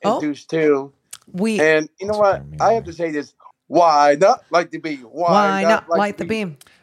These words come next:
Speaker 2: Every
Speaker 3: Uh,
Speaker 2: time.
Speaker 3: I have to ask
Speaker 1: Why
Speaker 3: you
Speaker 1: not
Speaker 3: a
Speaker 1: win tonight?
Speaker 3: Yeah, why not? I
Speaker 1: Why
Speaker 3: have, I have
Speaker 1: not?
Speaker 3: to ask you a question, Nick. What do you think about my Halloween costume
Speaker 2: Oh,
Speaker 3: tonight?
Speaker 2: great question.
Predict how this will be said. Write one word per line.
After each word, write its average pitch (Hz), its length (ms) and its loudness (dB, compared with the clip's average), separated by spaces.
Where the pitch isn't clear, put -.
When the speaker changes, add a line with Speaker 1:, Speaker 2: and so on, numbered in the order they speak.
Speaker 2:
Every 127 260 0
Speaker 3:
Uh, - 40 -8
Speaker 2:
time. 262 320 -6
Speaker 3:
I 170 120 2
have 226 140 -2
to - 80 -2
ask 143 320 -2
Speaker 1:
Why 170 60 2
Speaker 3:
you 208 60 2
Speaker 1:
not 170 200 0
Speaker 3:
a 180 40 -6
Speaker 1:
win 214 120 -4
tonight? 151 380 -6
Speaker 3:
Yeah, 147 140 -2
why 156 180 -2
not? 156 200 0
I - 20 -4
Speaker 1:
Why 139 60 0
Speaker 3:
have, 170 100 2
I - 20 2
have 202 220 2
Speaker 1:
not? - 60 2
Speaker 3:
to 214 40 0
ask 196 220 -2
you 185 80 -2
a 156 40 0
question, 110 440 -6
Nick. 110 240 -4
What 120 180 -4
do 151 60 -6
you 160 60 -4
think 160 120 -6
about 156 160 -4
my 143 140 -6
Halloween 139 480 -6
costume 80 500 -10
Speaker 2:
Oh, 185 120 0
Speaker 3:
tonight? 110 260 -8
Speaker 2:
great 170 300 -10
question. 151 480 -12